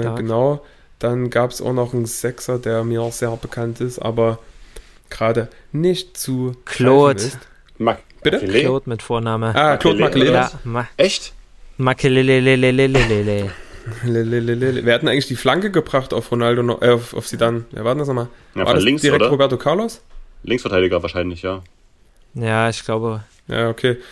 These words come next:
Speaker 2: Aber
Speaker 1: Ich glaube.
Speaker 2: ja, das sind so die mir einfallen, ne? Ich meine, klar wird noch ein Stürmer
Speaker 1: Fernando
Speaker 2: reingekommen sein.
Speaker 1: Morientes.
Speaker 2: Oh, ich wollt's grad sagen.
Speaker 1: Ha.
Speaker 2: Oh, no joke, Fernando Morientes, ähm, Spanier. Okay.
Speaker 1: Solari
Speaker 2: Ja, dann hört's
Speaker 1: auf
Speaker 2: bei mir
Speaker 1: sechs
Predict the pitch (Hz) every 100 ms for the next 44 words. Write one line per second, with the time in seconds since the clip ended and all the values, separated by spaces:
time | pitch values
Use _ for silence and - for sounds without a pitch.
0 | - - 110 113 117 117 117 113 110 104
1 | 117 113 127 123 120 117 82 113 - 120
2 | 117 117 120 123 113 117 113 117 123 123
3 | 123 117 - 120 139 127 127 127 143 151
4 | 147 143 139 131 139 156 170 160 190 -
5 | - - - 262 - 254 247 240 226 -
6 | 131 131 - - 160 190 185 175 175 -
7 | 151 151 160 170 156 151 139 139 131 -
8 | - 127 131 127 127 - 143 143 135 135
9 | 131 - - - - - 117 123 127 -
10 | - - - - 117 117 139 160 170 170
11 | 135 123 117 147 160 - -